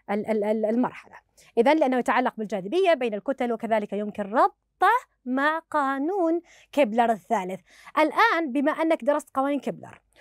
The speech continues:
وبما أن نيوتن تنبأ ووصل لقانونه الرابع من دراسات كيبلر، أتنبأ أيضًا أنني سأستطيع ربط قانون كيبلر مع قانون نيوتن للجذب الكوني. كيف نوجد علاقة بين قانون نيوتن وكيبلر؟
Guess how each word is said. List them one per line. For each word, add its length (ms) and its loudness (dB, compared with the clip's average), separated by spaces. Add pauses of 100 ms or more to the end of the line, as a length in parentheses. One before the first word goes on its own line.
(120)
وبما 340 4
أن 200 2
نيوتن 580 -2 (320)
تنبأ 540 2
ووصل 840 2
لقانونه 520 0
الرابع 420 2 (120)
من 280 -2
دراسات 720 -4
كيبلر، 400 0 (380)
أتنبأ 440 -6
أيضًا 480 -4 (240)
أنني 240 0
سأستطيع 500 -4
ربط 220 -2
قانون 300 -4
كيبلر 320 -4
مع 120 -4
قانون 480 -4 (280)
نيوتن 720 -2
للجذب 580 -4
الكوني. 540 -4 (260)
كيف 200 4 (160)
نوجد 220 0
علاقة 340 2
بين 220 0
قانون 360 0
نيوتن 340 0 (140)
وكيبلر؟ 1300 -2